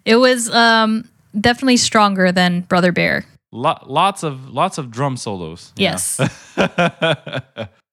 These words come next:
Speaker 1: But You'll Be in My Heart, man, that's, that's a, a song.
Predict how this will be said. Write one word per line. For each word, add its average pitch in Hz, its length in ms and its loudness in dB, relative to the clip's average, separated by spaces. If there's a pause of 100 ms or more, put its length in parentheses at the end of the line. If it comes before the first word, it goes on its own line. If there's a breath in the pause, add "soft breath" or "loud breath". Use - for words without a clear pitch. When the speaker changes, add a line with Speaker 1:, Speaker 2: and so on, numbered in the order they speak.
(160)
Speaker 1:
But 240 160 2
You'll 240 200 0
Be 311 140 -2
in 311 80 0
My 240 140 2
Heart, 208 400 0 (200)
man, 185 500 -2
that's, 220 360 -2 (400)
that's - 320 -4
a, 151 160 -12 (280)
a - 80 -8
song. - 420 -6